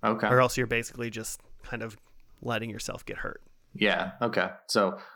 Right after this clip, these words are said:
Speaker 1: it's a little bit more, um, a little bit more hands-on, a little bit more real-time, but still
Speaker 2: Basically.
Speaker 1: turn-based.
Speaker 2: Still turn-based, yes.
Speaker 1: Interesting.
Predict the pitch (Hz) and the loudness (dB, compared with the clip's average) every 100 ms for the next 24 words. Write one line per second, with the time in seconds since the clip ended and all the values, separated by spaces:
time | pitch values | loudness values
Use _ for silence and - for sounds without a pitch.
0 | _ 123 117 113 104 104 104 98 95 95 | _ 4 6 6 4 4 4 6 4 2
1 | 98 98 95 92 - - _ _ _ _ | 2 0 2 0 -2 -6 _ _ _ _
2 | _ _ _ _ _ _ _ _ _ _ | _ _ _ _ _ _ _ _ _ _
3 | _ - 143 127 113 110 101 98 107 104 | _ 0 4 4 4 6 6 4 4 4
4 | 98 95 95 98 95 90 101 95 92 98 | 4 4 4 4 4 2 4 2 4 4
5 | 95 - 90 87 92 98 - _ - - | 4 2 0 0 -2 -6 -12 _ -20 -20
6 | _ _ - - 104 143 - 95 104 101 | _ _ -20 0 2 4 4 2 2 0
7 | 87 82 82 101 - - 202 208 120 110 | 0 -2 -2 -2 -4 -2 -2 0 -4 -4
8 | 53 - - - - - - - - - | -10 -10 -14 -16 -16 -18 -18 -20 -18 -20
9 | - _ _ _ _ - 147 104 - 95 | -20 _ _ _ _ -2 0 0 -4 -6